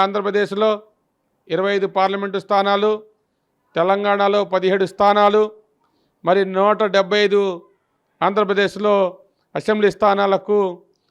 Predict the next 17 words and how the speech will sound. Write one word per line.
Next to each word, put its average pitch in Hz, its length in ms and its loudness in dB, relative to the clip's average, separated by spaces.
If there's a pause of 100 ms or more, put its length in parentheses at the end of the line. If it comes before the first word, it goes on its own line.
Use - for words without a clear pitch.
(140)
కామన్ 196 420 0
సింబల్గా 202 500 2 (540)
కేంద్ర 190 340 -2
ఎన్నికల 185 240 -2 (140)
సంఘం 185 360 -2
బకెట్ 175 340 -4
గుర్తు 175 220 -6 (100)
కేటాయించడం 170 640 -2
జరిగినది. 156 460 -6 (1500)
అందులో 214 300 0 (140)
భాగంగా 214 440 4 (1300)
ఎస్సీ, 180 300 -4 (120)
ఎస్టీ, 214 220 -4
బీసీ 202 300 -6 (140)
మైనారిటీలకు 208 760 0 (920)
అభివృద్ధి 196 420 0
దిశగా, 208 480 4